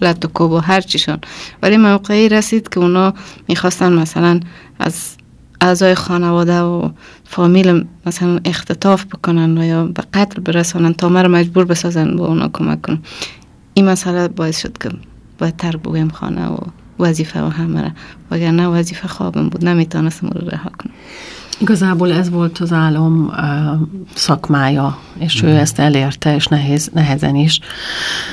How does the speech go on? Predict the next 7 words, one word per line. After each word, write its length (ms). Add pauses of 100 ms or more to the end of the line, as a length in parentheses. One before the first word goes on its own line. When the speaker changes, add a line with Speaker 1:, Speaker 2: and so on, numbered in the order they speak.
(380)
Speaker 2:
És 200
tíz 240
évig 340
is, 320
ö, 320 (280)
megpróbálta, 1300 (180)
ö, 460